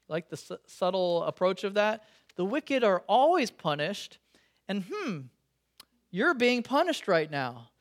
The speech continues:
Some people have that, that subtle presentation of the same big idea, and then by the end, they get even more direct. Phase three, pretty much, they're just like, "Hey, Job, you're a sinner. Let's, let's just be, be real here.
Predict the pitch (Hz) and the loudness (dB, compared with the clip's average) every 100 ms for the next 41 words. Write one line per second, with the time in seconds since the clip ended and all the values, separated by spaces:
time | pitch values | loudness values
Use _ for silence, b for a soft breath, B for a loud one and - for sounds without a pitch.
0 | _ _ 226 208 247 220 214 208 196 208 | _ _ -4 -2 2 4 4 2 4 2
1 | 196 202 190 - - - 220 220 208 196 | 4 0 0 -6 -6 2 4 4 4 2
2 | - 214 196 185 180 190 180 - 190 170 | 0 -4 -2 -4 -6 -2 -2 -2 -4 -4
3 | 170 160 - 214 202 185 196 185 175 165 | -4 -6 -2 -2 -2 0 2 2 2 0
4 | 170 208 202 185 190 185 190 196 185 185 | 2 4 4 2 0 2 2 4 2 0
5 | 240 233 214 196 185 185 180 B B 220 | 0 0 0 2 4 2 0 B B -2
6 | 214 185 175 214 233 180 175 175 - - | 0 0 4 6 6 4 4 4 2 2
7 | 214 202 - 220 220 233 208 202 196 190 | 4 4 0 -2 0 0 2 2 0 -2
8 | 180 175 175 160 b b 254 190 226 202 | -2 0 0 -2 b b 0 4 4 6
9 | 226 185 - 175 139 127 165 - - 175 | 4 4 0 -2 -4 -4 -4 -4 -2 0
10 | 160 151 147 156 156 156 156 151 143 131 | -2 -10 -8 -6 -2 -2 2 2 2 -2
11 | 127 | -6